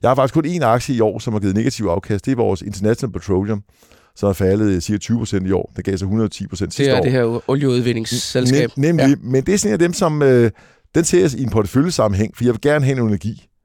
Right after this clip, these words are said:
Speaker 1: Hvis jeg bare kigger isoleret på den, kun der er én aktie, så vil jeg aldrig vælge det selskab, fordi jeg ved jo ikke, hvad olieprisen skal om tre-seks måneder. Men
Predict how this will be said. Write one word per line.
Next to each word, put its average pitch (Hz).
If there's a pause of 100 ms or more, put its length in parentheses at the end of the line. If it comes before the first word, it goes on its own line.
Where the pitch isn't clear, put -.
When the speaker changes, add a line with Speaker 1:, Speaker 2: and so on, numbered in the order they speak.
(1000)
Speaker 1:
Hvis 98
jeg 107
bare 139
kigger 170
isoleret 147
på 120
den, 127
kun 151
der 156
er 151
én 156
aktie, 107 (380)
så 113
vil 120
jeg 104
aldrig 156
vælge 104
det 110
selskab, 113
fordi 107
jeg 123
ved 127
jo 123
ikke, 120
hvad 113
olieprisen 107
skal 107
om 107
tre-seks 107
måneder. 92 (460)
Men 127